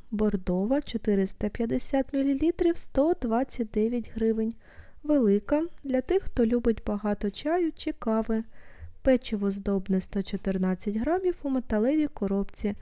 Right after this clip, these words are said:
вісімдесят вісім гривень. Ну, після печива залишиться ще стильна коробочка для зберігання дрібничок.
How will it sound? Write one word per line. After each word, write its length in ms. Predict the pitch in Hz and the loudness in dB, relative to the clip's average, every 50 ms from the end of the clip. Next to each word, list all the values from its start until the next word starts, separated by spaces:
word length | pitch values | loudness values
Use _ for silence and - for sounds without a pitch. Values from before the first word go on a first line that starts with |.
| - - - - - - - | -12 -16 -18 -16 -16 -6 -4
вісімдесят 760 | 254 254 - - 269 262 277 277 - - 381 415 403 - - | -4 -4 -2 -2 -2 -2 -2 -2 0 2 0 0 0 -2 -4
вісім 360 | - 269 285 - - 247 226 220 | -4 -4 -4 -2 -2 0 0 0
гривень. 460 | 214 226 233 240 233 233 233 233 - - - - - - - - - - - - - - - - - | 2 2 2 2 4 2 2 0 -2 -6 -12 -20 -20 -20 -14 -10 -8 -8 -8 -8 -10 -12 -12 -6 0
Ну, 180 | 320 320 349 349 | 4 6 6 6
після 380 | - - 269 - - - 208 | 6 4 2 4 4 4 4
печива 520 | 202 - 247 262 311 - - 294 269 269 247 | 4 6 4 4 4 4 2 2 4 4 4
залишиться 760 | - - 180 180 190 233 262 - 302 285 - - - 262 262 - - - - - - - - | 4 4 4 4 4 4 4 2 0 -2 -2 -2 -2 -2 -2 -2 -4 -10 -12 -12 -12 -10 -12
ще 240 | - - - 330 349 | -6 0 2 2 2
стильна 500 | - - - - 220 254 269 247 254 240 | 2 0 0 2 2 2 4 2 0 0
коробочка 920 | - - - 240 240 220 202 202 196 202 196 - - - - 202 190 196 196 - - - - - - - - - - - | 0 0 0 2 2 2 2 0 0 -2 -2 -4 -6 -6 -4 -2 -2 -2 -2 -4 -10 -18 -20 -20 -20 -20 -20 -20 -10 -6
для 220 | 240 233 254 285 302 | -2 2 2 2 2
зберігання 720 | - - - 208 208 196 190 196 220 240 247 240 233 220 | 0 0 0 0 2 2 2 2 2 2 4 4 4 4
дрібничок. 960 | 202 - 202 220 226 - 202 190 190 190 196 - - - 196 190 - - | 4 2 0 0 0 0 2 4 4 4 4 2 0 -2 -4 -4 -4 -6